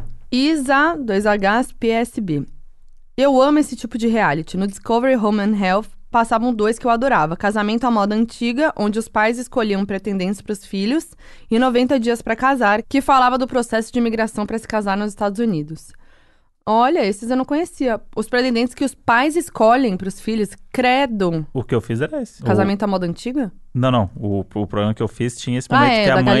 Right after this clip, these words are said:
Speaker 1: Galisteu.
Speaker 2: tinha, é, a mãe que escolhia junto com
Speaker 1: Nossa, mas deve ser horrível isso,
Speaker 2: com o
Speaker 1: né?
Speaker 2: filho. E aí o casting era isso. A gente tinha que escolher, às vezes a gente...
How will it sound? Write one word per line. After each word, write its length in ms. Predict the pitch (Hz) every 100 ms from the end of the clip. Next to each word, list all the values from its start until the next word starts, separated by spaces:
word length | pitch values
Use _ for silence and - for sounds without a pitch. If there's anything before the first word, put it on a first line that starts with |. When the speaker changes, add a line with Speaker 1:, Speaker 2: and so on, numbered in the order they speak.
| 165
Speaker 1:
Galisteu. 240 | 165 208 180
Speaker 2:
tinha, 120 | 170 -
é, 240 | 120 113
a 120 | 117 95
mãe 180 | 95
que 100 | 101
escolhia 300 | - 113 107
junto 320 | 110 117 110 117
com 260 | 120 123 127
Speaker 1:
Nossa, 280 | 214 226
mas 160 | 190 175
deve 200 | 175 202
ser 160 | 196 214
horrível 360 | 254 208 185
isso, 160 | 180 117
Speaker 2:
com 60 | 170
o 40 |
Speaker 1:
né? 100 | 131
Speaker 2:
filho. 140 | 101
E 80 | 101
aí 120 | 104
o 60 | 107
casting 320 | 113 110 -
era 160 | 143 139
isso. 100 | 117
A 40 |
gente 60 | 101
tinha 120 | 113
que 80 | -
escolher, 720 | - 117 110 117 120 113 107
às 120 | 104
vezes 120 | 101 110
a 40 |
gente... 160 | 123